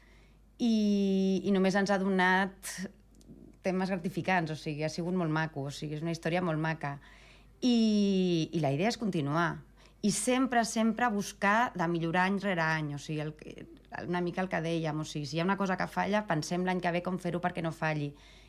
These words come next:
I, i intentar que continuïn venint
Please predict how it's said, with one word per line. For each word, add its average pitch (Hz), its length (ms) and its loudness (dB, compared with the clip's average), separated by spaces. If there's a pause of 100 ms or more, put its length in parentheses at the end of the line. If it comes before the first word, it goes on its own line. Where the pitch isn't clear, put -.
(180)
I, 208 160 4 (340)
i 175 100 0
intentar 175 640 2
que 208 200 2
continuïn 170 480 0
venint 196 420 0